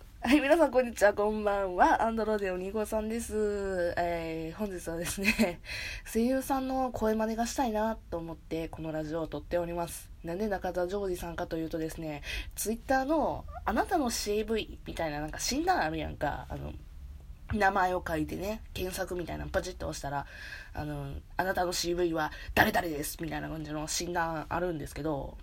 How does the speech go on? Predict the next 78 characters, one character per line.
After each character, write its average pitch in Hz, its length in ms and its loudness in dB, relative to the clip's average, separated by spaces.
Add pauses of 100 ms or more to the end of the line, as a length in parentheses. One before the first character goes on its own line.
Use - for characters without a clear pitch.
う - 40 -8
ん、 - 340 -8
で、 156 140 -4
そ 202 160 -2
れ 202 260 2
を 196 100 -4
ね、 254 260 -2 (440)
な - 100 -8
ん - 20 -6
か - 160 -4
他 - 220 2
の 190 120 -2
ト 175 160 2
ー 170 40 0
カ 170 80 0
ー 170 40 0
さ 180 120 -6
ん 175 60 -6
と 165 80 -8
か 156 80 -6
や 160 80 -2
っ - 20 -10
て 160 120 -8
た 147 80 -6
か 156 80 -2
ら、 156 100 0
そ 185 140 -6
の 175 100 -4
流 175 200 -2
れ 156 60 -2
で 165 80 -4
パ 190 120 -2
チ 330 100 -2
ッ 339 60 -6
て 170 100 -8
や 151 60 -4
っ - 40 -8
た - 120 -8
ら - 80 -10
さ、 160 200 -6 (300)
「中 170 240 -2
田 180 100 4
ジ 180 120 6
ョ 320 100 10
ー 247 40 4
ジ」 160 100 -4
っ - 20 -8
て 143 140 -6
出 196 120 -4
て、 - 140 12 (400)
<laughs> 269 340 8 (340)
「あ 226 100 10
な 330 100 10
た 370 120 2
の 311 120 6
シ 247 200 -2
ー - 20 0
ブ 233 120 0
イ、 208 100 -2 (380)
ア - 120 6
ン 302 60 10
ド 339 80 6
ロ 440 120 4
デ 403 80 4
オ 320 80 6
二 254 180 2
五 320 140 4
三 254 220 -2
三 240 200 2
の、 254 260 4 (460)
あ - 160 8
の、 220 220 6 (440)
<laughs> - 420 -6
シ 247 200 2
ー 240 40 0
ブ 254 100 2
イ 214 80 0
は 180 220 2